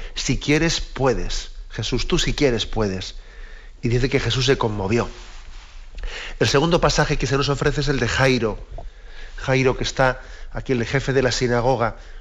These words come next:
lo tenemos en Marcos cinco. Marcos cinco, allí dice que entonces llegó uno de los jefes de la sinagoga, llamado Jairo, que al ver a Jesús se postró a sus pies,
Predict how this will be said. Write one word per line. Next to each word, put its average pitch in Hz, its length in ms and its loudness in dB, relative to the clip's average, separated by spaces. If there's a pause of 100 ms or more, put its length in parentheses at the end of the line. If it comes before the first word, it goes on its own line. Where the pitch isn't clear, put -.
lo 120 80 -4
tenemos 127 340 0
en 120 80 2
Marcos 131 640 2
cinco. 110 500 0 (1120)
Marcos 117 400 0
cinco, 113 500 0
allí 117 220 0
dice 120 460 2 (1500)
que 113 460 2 (240)
entonces 131 580 2
llegó 127 240 4
uno 135 220 4
de 127 80 2
los 120 120 0
jefes 143 420 0
de 123 100 0
la 120 80 2
sinagoga, 123 560 0
llamado 123 400 0
Jairo, 113 520 0 (600)
que 131 80 0
al 127 100 2
ver 143 160 4
a 165 60 4
Jesús 156 560 -2
se - 220 0
postró - 480 0
a 120 60 2
sus - 220 -6
pies, - 680 -2